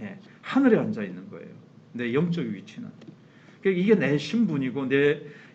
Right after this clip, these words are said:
영적인 위치를 알아야 돼요. 영은 어떻다 그랬죠? 느껴지지도 않고 보이지도 않아요. 우리는 자꾸 혼적으로, "어, 난 여기 서 있는, 여기에 있-, 있는 거 맞죠?" 근데 여기에 있는 나만 보면 안 되고 나의 진짜 생명,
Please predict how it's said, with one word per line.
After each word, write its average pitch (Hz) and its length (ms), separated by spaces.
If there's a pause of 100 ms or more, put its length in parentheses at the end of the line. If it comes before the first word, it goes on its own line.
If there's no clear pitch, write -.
영적인 196 540
위치를 135 380
알아야 104 340
돼요. - 180 (800)
영은 254 280
어떻다 175 340
그랬죠? 180 460
느껴지지도 240 680
않고 202 300
보이지도 208 460
않아요. 110 420 (680)
우리는 247 280
자꾸 208 220
혼적으로, 214 540
"어, - 20
난 254 200
여기 254 200
서 220 120
있는, 170 400
여기에 254 480
있-, 220 340
있는 214 200
거 214 80
맞죠?" 143 460
근데 151 240
여기에 262 320
있는 214 240
나만 190 340
보면 165 240
안 123 160
되고 135 460 (380)
나의 233 360
진짜 285 500
생명, 190 540